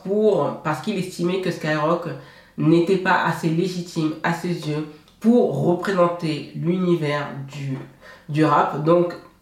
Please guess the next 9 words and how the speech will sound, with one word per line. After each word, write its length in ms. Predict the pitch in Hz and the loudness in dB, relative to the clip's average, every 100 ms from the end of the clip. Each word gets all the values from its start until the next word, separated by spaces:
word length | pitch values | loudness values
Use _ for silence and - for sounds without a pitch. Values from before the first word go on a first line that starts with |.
| _ - | _ 0
comme 260 | 254 311 | 2 4
il 100 | 302 | 4
a 100 | 214 | 4
compris 480 | 220 202 - 226 220 | 2 -2 -2 2 4
qu'il 100 | 175 | 4
avait 240 | 147 147 151 | 2 2 -2
vraiment 640 | 147 185 190 185 185 175 156 | 0 0 0 0 -2 -4 -6
une 260 | 151 143 139 | -4 -4 -8
puissance, 800 | - 190 190 - 165 160 - | -12 -12 -10 -4 -4 -4 -10